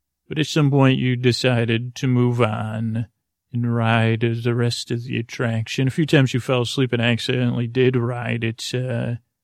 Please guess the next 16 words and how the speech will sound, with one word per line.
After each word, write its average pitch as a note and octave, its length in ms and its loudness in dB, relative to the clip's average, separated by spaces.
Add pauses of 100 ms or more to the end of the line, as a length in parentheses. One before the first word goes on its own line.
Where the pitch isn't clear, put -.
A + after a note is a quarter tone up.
(1120)
but - 140 -8
you A#2+ 180 -6
seemed C3 760 0
content, B2+ 720 0
uh, A2+ 460 -2 (680)
to B2 120 -10
stay C3 520 4
in A#2+ 140 4
the A2+ 80 2
seas B2 480 0
of A#2 100 0
mist A#2+ 520 2
for A#2 220 -10
a A#2+ 80 -2
long A2+ 360 0
time. A#2 800 0